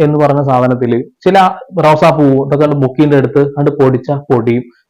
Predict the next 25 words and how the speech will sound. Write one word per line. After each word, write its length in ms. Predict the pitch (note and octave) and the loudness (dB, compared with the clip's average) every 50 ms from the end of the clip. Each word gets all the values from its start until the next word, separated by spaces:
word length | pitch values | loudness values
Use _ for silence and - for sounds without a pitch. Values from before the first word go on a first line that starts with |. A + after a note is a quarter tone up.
| - | -2
അതുപോലെ 360 | B2+ B2+ D3+ D3+ D#3+ D3+ D3+ | 0 0 2 2 2 2 0
തന്നെ 140 | D#3+ E3 E3+ | 0 0 0
ലിക്വിഡ് 480 | E3 D3 C#3 C#3 C3+ - - D3 D3+ C#3+ | 0 0 0 0 0 -2 -2 -2 0 0
നൈട്രജൻ 480 | C3+ C3 C3 B2+ C3 B2+ B2+ C#3 C3+ | 0 0 0 0 -2 -2 0 0 0
യൂസ് 320 | C#3 C3 C3 C3 B2 B2+ C#3 | 0 0 0 0 0 0 -2
ചെയ്തിട്ട് 440 | C3 B2+ B2+ A#2+ - - C3+ D#3 D#3 - - _ _ _ | -2 0 -2 -2 -2 0 0 0 -2 -4 -12 _ _ _
ഇരുമ്പ് 440 | - D3 D3+ C#3+ D3 D#3 E3 F3 F#3 | 0 2 2 4 4 4 4 4 4
പോലും 400 | E3+ D3 C#3 C3+ C3 C3+ C#3 C#3+ | 4 4 2 2 4 2 2 2
പൊട്ടിക്കുന്നതൊക്കെ 720 | C3+ B2+ B2+ - C3 A#2 A#2+ B2 B2+ B2 A#2+ B2+ A#2 B2 | 0 0 0 -2 -2 -2 0 -2 -2 -2 -2 -2 -2 -2
നമ്മൾ 240 | A#2+ A#2+ A#2 A#2 A#2+ | -4 -4 -2 -2 -2
കണ്ടിട്ടുണ്ട് 440 | A#2+ A#2 A2+ A2 A2 A2 G#2+ G#2+ A2+ | -4 -4 -6 -6 -6 -8 -4 -4 -2
അല്ലെ. 200 | A#2 C3 C3 A#2+ - - _ _ _ _ _ - | 0 0 0 -2 -4 -8 _ _ _ _ _ -2
അതുപോലെ 380 | B2+ B2+ C#3 D3+ E3 E3 E3 F3+ | -2 0 2 2 2 2 2 0
തന്നെ 140 | F3+ F3+ | 0 0
ഈ 140 | F3+ F#3 F#3 | 0 0 2
ഡ്രൈ 360 | E3+ C#3+ C#3+ C#3 C3 C#3+ C#3+ | 2 2 2 2 4 4 4
ഐസിന്റെ 340 | D#3+ E3 D#3+ D#3 F#3 F3 F3 | 4 4 2 2 0 -2 -2
പ്രത്യേകത 320 | E3+ D3+ C3+ C#3 C3+ C3+ C#3 | -2 0 0 0 0 2 0
ഉണ്ട്. 100 | B2 C3 | 0 0
ഡ്രൈ 340 | C3 C3 B2+ B2 B2+ C3+ C#3+ | 0 2 2 2 4 4 4
ഐസ് 280 | D3+ D#3 D#3 D#3 E3+ | 4 4 4 4 2
എന്ന 300 | F3 F3 E3+ F3 E3+ E3+ | 2 2 0 0 0 0
സാധനം 480 | D#3 C#3+ C#3 C#3+ C3+ B2 A#2+ B2+ C3+ - _ _ - | 0 0 0 0 -2 -2 -4 -6 -8 -12 _ _ -6
അത് 100 | C3 B2 | -4 -4
നമുക്ക് 460 | C#3+ D#3+ D#3+ D3 C#3+ C#3+ D3+ D#3+ E3+ | -2 -2 -2 -2 -2 -2 -2 -4 -4